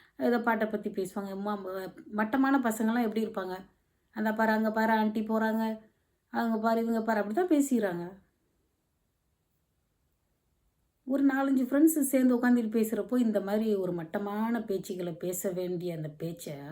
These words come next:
பேசிக்கிட்டு இருக்கிற அந்த கல்ச்சர் இருக்கிற நம்ம ஊர்ல, மேடையில நின்னு அப்படி அந்த பொன்முடிங்கிறவர் பேசுறாருன்னா, எவ்வளவு ஒரு,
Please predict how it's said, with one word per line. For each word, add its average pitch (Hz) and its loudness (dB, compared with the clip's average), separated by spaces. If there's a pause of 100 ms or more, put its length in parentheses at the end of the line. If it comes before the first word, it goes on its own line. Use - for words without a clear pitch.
(220)
பேசிக்கிட்டு 196 -8
இருக்கிற 202 0 (600)
அந்த 185 -4
கல்ச்சர் 185 -2
இருக்கிற 185 -6 (480)
நம்ம 175 -4
ஊர்ல, 165 -6 (680)
மேடையில 294 4
நின்னு 277 8 (380)
அப்படி 226 0
அந்த 220 2 (500)
பொன்முடிங்கிறவர் 202 2
பேசுறாருன்னா, 175 -4 (580)
எவ்வளவு 294 0
ஒரு, 226 4